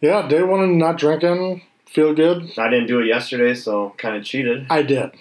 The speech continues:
Speaker 1: <laughs> I, uh,
Speaker 2: Yeah.
Speaker 1: I had wine yesterday.
Speaker 2: Ooh,
Speaker 1: I was
Speaker 2: nice.
Speaker 1: like, "I want something," 'cause I was like, "Oh, the pod-, we're supposed to do the podcast." So we usually do podcasts on Mondays.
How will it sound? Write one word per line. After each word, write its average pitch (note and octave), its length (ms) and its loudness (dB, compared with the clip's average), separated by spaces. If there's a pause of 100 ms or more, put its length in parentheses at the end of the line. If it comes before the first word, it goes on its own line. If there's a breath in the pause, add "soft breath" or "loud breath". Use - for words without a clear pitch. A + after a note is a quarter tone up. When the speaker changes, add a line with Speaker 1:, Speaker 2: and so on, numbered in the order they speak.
(100)
Speaker 1:
<laughs> D#3+ 380 -6
I, F3+ 880 0
uh, D3+ 300 2
Speaker 2:
Yeah. C#3+ 180 -2 (420 loud breath)
Speaker 1:
I D3 140 2
had C#3+ 220 0
wine C#3 400 0
yesterday. G#2 680 -12
Speaker 2:
Ooh, A3+ 380 -8
Speaker 1:
I C#3 100 -2
was C#3+ 160 2
Speaker 2:
nice. C#3+ 140 0
Speaker 1:
like, - 20 -2
"I D3+ 80 4
want E3+ 400 2
something," D3+ 500 0
'cause C#3 120 0
I D#3+ 60 4
was D#3+ 120 0
like, E3 140 2
"Oh, F3 240 2
the A#2+ 60 -6
pod-, D#3+ 340 0
we're C#3 80 2
supposed C3 260 -2
to B2 80 0
do A2 60 -2
the - 40 -16
podcast." A2 340 -6
So C3+ 100 -6
we D3 80 4
usually D#3+ 240 4
do C3+ 80 2
podcasts B2 400 -4
on G#2 80 -10
Mondays. G2+ 400 -14